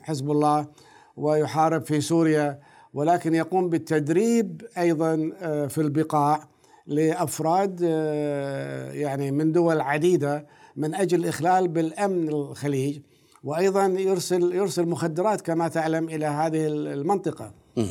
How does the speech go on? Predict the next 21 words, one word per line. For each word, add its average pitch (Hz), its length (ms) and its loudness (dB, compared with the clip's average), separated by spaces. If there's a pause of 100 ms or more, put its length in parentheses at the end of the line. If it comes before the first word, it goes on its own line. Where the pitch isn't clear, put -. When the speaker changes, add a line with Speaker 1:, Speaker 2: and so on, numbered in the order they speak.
(200)
Speaker 1:
فيعني 147 1400 -2
واضح 170 500 0
بأنه 160 360 -2
هو 170 320 0
مخلب 175 540 0 (320)
للنظام 160 1500 0
الإيراني، 143 680 -2 (460)
وهذا 180 440 2
أمر 175 640 0
لا 196 200 0
أحد 165 360 -2 (400)
يقبله. 156 600 -4 (380)
Speaker 2:
مم. 107 60 -4
Speaker 1:
فعلى 156 300 2
اللبنانيين 160 600 2
أن، 175 320 -2
أن 165 160 0
يقلعوا 180 480 2
شوكهم 170 540 0
بأيديهم. 202 220 0
Speaker 2:
شلون؟ 202 300 4